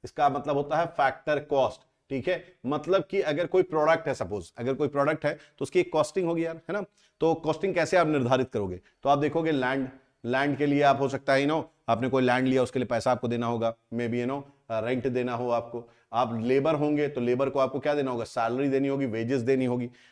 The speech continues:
अगर आपने कोई कैपिटल लिया है तो इस पे इंटरेस्ट दोगे, अगर आपने पैसा लोन वोन पे उठाया है तो इंटरेस्ट दोगे, obvious सी बात है।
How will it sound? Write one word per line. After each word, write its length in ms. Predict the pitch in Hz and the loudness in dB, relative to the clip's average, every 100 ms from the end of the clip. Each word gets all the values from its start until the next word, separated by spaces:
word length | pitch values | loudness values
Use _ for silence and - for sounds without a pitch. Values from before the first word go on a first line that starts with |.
| - | -8
अगर 320 | 127 131 156 | -2 0 0
आपने 420 | 131 143 143 147 151 | 2 2 2 -2 -2
कोई 180 | 151 | -2
कैपिटल 340 | 147 139 123 143 | 0 -2 -2 -2
लिया 220 | 147 143 | 2 2
है 60 | 147 | 2
तो 140 | 139 | -2
इस 100 | 123 | -4
पे 160 | - 147 | -4 -6
इंटरेस्ट 600 | 143 127 117 151 - 139 | -2 -4 -2 -4 -4 -2
दोगे, 380 | 147 143 143 143 - | 0 0 -4 -8 -12
अगर 180 | 120 127 | -4 -2
आपने 220 | 131 127 | 0 -2
पैसा 280 | 131 131 131 | -2 -2 0
लोन 280 | 135 135 135 | 2 2 2
वोन 140 | 135 | 0
पे 80 | 131 | 0
उठाया 320 | 131 127 123 | 0 2 2
है 80 | 131 | 0
तो 120 | 127 | -2
इंटरेस्ट 300 | 110 107 123 | -4 -2 -4
दोगे, 180 | 120 123 | -2 -4
obvious 200 | 117 117 | -4 -6
सी 100 | - | -6
बात 180 | 120 | -8
है। 80 | 113 | -8